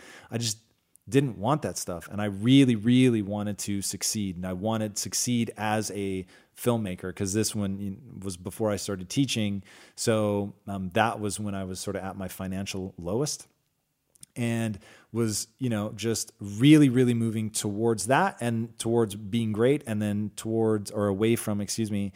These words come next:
away from that, always having to worry. And my mom was going through financial hard times and I wasn't able to help her. And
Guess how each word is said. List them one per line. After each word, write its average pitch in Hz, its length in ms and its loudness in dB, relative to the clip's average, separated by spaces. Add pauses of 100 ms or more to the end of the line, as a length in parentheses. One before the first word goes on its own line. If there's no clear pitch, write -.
(320)
away 110 380 4
from 107 400 -2
that, 104 480 -2
always 123 320 2
having 117 260 0
to 110 120 -6
worry. 123 480 4
And 107 80 0
my 101 80 -2
mom 117 280 0
was 123 140 0
going 117 240 -2
through - 140 -12
financial 113 400 -4
hard 107 160 -2
times 107 360 -4
and 95 120 -6
I 98 60 -4
wasn't 113 220 -4
able 107 140 -2
to 101 80 -2
help 101 200 -2
her. 123 420 4
And 95 180 -4